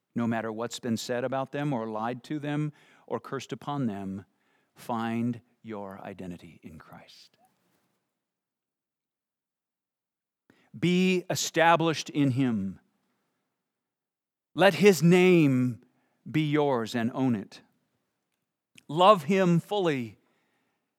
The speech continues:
in order that you might love others as is suitable and fitting. Find your identity in Him.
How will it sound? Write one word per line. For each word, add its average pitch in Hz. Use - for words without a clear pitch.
in 117
order 123
that 120
you 127
might 117
love 113
others 104
as 110
is 101
suitable 104
and 98
fitting. 92
Find 143
your 147
identity 127
in 120
Him. 113